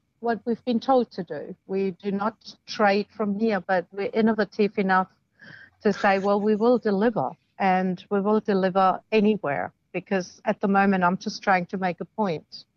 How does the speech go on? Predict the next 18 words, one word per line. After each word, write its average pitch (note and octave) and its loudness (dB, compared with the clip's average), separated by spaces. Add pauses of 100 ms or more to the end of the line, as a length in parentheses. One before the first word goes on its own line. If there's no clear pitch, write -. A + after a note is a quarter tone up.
(400)
So F3 2
if G3+ -6
you A#3+ 2
order B3 2
your A#3+ 0
beers B3 -2
from A3+ -4
Adelaide, D4 -2 (120)
we A#3+ 0
actually G#3 -4
deliver F#3+ 0
it, D3+ -8
or F#3+ 2 (100)
we A3+ 0
utilize G#3+ 2
Sendle G3+ -2
or D3+ -8
Australia F3+ -6